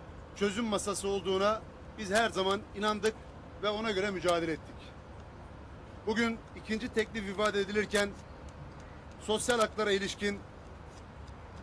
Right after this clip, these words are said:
birinci derece üç bin altı yüz ek gösterge, disiplin affı, görevde yükselme, ünvan değişikliği, mobbing, izleme kurulu,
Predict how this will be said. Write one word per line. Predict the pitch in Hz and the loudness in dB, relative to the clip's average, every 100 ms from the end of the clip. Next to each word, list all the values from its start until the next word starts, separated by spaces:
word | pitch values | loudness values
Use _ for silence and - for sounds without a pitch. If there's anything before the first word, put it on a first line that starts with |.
| - | -8
birinci | 185 208 202 | -4 -2 2
derece | 208 202 202 | 2 2 0
üç | 180 196 | -2 2
bin | |
altı | 202 190 190 | 4 4 2
yüz | 165 | 0
ek | 196 - | 0 2
gösterge, | 196 175 190 180 165 | 0 0 0 2 0
disiplin | 156 - 202 | -2 -6 0
affı, | 190 180 185 | 2 2 0
görevde | 170 190 190 | 2 2 2
yükselme, | 185 - 196 190 | 0 -2 -2 -2
ünvan | 190 190 | 2 2
değişikliği, | 190 175 - - 180 | 4 2 0 -6 -2
mobbing, | 190 175 180 170 - - - - - - - - - - | -2 -2 -2 -4 -8 -14 -14 -14 -14 -14 -14 -14 -14 -6
izleme | 196 170 208 196 | -2 2 4 4
kurulu, | 196 196 190 196 | 2 2 4 2